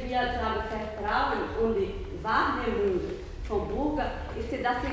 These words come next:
dass man hatte, äh, ich bin ganz anderer Meinung als du, als du sagte, warum wäre Soziokultur nicht, äh,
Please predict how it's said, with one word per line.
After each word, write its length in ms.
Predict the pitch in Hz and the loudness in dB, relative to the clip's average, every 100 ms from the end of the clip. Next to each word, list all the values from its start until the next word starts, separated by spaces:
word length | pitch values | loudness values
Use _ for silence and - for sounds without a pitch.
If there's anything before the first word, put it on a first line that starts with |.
| - - - - - - | -4 -6 -10 -10 -8 -2
dass 220 | 240 240 | -2 0
man 220 | 247 269 | 0 2
hatte, 240 | 247 247 254 | 2 2 0
äh, 240 | - - - 226 214 202 - - - - - | 0 -2 -4 -2 0 0 0 -2 -6 0 2
ich 200 | - - - - - - | 2 -4 -8 -8 -8 -8
bin 260 | 254 233 | -6 -4
ganz 280 | 262 254 - | -2 -2 -2
anderer 300 | 269 269 233 | -4 -4 -4
Meinung 400 | 226 233 233 226 | -4 -4 -2 -2
als 320 | 208 214 - 262 | -2 -4 -4 -4
du, 160 | 233 | -4
als 220 | 269 240 | -2 -2
du 100 | 311 330 | -2 0
sagte, 380 | 214 202 - - - - - - | 2 2 0 -2 -4 -6 -8 2
warum 600 | 254 240 254 277 330 - | 6 6 4 2 2 2
wäre 300 | 254 247 - - - | 2 4 2 -2 -2
Soziokultur 1000 | 254 254 254 254 - - 226 277 294 294 - - 208 | -2 0 -2 -4 -4 -4 0 2 2 0 -4 -4 -2
nicht, 500 | 226 269 302 - - | 0 2 2 0 -4
äh, 380 | 269 262 - - | -4 0 0 0